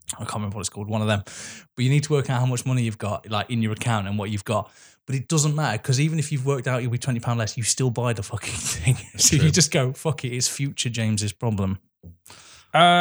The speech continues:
Speaker 2: I went with Doctor Ian Malcolm
Speaker 1: Ooh.
Speaker 2: from Jurassic Park, 'cause he
Speaker 1: Chaos
Speaker 2: was, he,
Speaker 1: theory, mate.
Speaker 2: he was the mathematiician
Speaker 1: He
Speaker 2: of the
Speaker 1: was.
Speaker 2: group. And also, if dinosaurs attack, boom.
Speaker 1: This is gonna happen a lot in yours.
Speaker 2: Don't
Speaker 1: I
Speaker 2: know.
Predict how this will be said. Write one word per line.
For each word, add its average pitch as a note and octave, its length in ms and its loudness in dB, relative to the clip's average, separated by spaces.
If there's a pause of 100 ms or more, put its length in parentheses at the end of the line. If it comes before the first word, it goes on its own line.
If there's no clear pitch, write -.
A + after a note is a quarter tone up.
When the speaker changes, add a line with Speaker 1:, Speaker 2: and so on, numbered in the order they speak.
(140)
Speaker 2:
I F3+ 220 8
went F3+ 240 6
with D#3 440 4 (560)
Doctor D3 280 4
Ian C#3 280 6
Malcolm B2+ 520 6 (520)
Speaker 1:
Ooh. D3 720 4
Speaker 2:
from A2 120 2
Jurassic A#2 260 6
Park, A#2+ 240 6
'cause A2 140 4
he D3 100 8
Speaker 1:
Chaos D#3 260 8
Speaker 2:
was, - 20 -
he, - 140 4
Speaker 1:
theory, G#2+ 120 4
mate. G#2 140 2
Speaker 2:
he C#3+ 60 8
was D3+ 300 8
the D#3 80 4
mathematiician C#3+ 720 2 (160)
Speaker 1:
He A2 120 0
Speaker 2:
of G#2+ 60 0
the G#2+ 140 2 (200)
Speaker 1:
was. G#2 100 0
Speaker 2:
group. A2+ 180 2 (220)
And C#3 80 4
also, C3 460 8
if - 100 -2
dinosaurs C#3+ 460 6
attack, - 420 2 (1120)
boom. G2+ 320 6 (500)
Speaker 1:
This - 160 -10
is C3 120 -4 (320)
gonna B2+ 160 0
happen A#2+ 180 -2
a C3 40 0
lot C#3 160 0
in A2 60 -4
yours. - 320 -6 (720)
Speaker 2:
Don't A#2 140 6
Speaker 1:
I B2 40 8
Speaker 2:
know. C#3+ 160 8